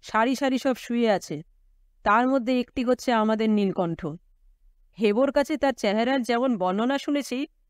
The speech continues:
হুবহু মিলে গেল।" নীলকণ্ঠ এতক্ষণ চুপ করে শুনছিলেন,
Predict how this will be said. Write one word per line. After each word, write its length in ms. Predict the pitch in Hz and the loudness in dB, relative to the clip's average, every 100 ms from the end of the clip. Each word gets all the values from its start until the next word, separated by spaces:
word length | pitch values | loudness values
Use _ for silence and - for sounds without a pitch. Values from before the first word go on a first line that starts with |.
| _ 208 | _ -4
হুবহু 480 | 247 294 233 285 | -2 0 0 0
মিলে 280 | 254 220 208 | 0 0 0
গেল।" 300 | 180 151 147 - _ _ _ _ _ _ _ _ _ _ _ - | 0 -2 -6 -12 _ _ _ _ _ _ _ _ _ _ _ -2
নীলকণ্ঠ 520 | 214 277 311 339 330 | 2 2 2 0 4
এতক্ষণ 580 | 285 208 311 - 381 370 | 4 4 0 -2 0 0
চুপ 240 | 311 254 - | 0 -4 0
করে 160 | 220 | 0
শুনছিলেন, 600 | 202 214 190 - 147 151 | 2 -4 -4 -4 -4 -6